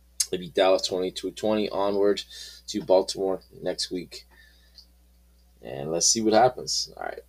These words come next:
so thanks for listening. This is Guru with your mini sports update,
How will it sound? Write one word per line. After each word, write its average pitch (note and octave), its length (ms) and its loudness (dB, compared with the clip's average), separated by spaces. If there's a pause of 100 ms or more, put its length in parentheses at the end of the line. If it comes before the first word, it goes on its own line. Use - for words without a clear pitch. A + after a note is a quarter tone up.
so - 200 0
thanks B2 260 4
for C3+ 60 2
listening. B2 460 6 (540)
This G2 180 -4
is F#2+ 100 -4
Guru G2+ 360 0
with F#2+ 240 0
your G2 160 6
mini F#2+ 480 0 (220)
sports - 1040 6 (680)
update, - 460 0